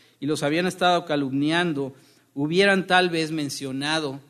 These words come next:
"Ya ven, Pablo se fue y no regresa". Eso era una posibilidad dentro de las cosas que les habían estado diciendo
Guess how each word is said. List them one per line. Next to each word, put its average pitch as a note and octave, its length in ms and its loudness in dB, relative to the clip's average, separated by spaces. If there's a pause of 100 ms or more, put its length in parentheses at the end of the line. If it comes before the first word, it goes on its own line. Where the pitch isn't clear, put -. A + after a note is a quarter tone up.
(880)
"Ya D3 160 -2
ven, G3+ 300 -2
Pablo F3+ 260 -2
se C#3+ 140 -8
fue F#3 480 -6
y C#3 80 -10
no D3+ 120 -4
regresa". D3 480 -10 (1300)
Eso C3+ 200 -4
era E3+ 140 2
una D#3 200 -2
posibilidad A#2 720 -12 (480)
dentro A#2+ 280 -8
de A#2 60 -4
las A#2 180 -6
cosas C3 300 -8
que - 100 -12
les A#2 180 -10
habían B2 280 -6
estado B2 340 -8
diciendo A2+ 720 -8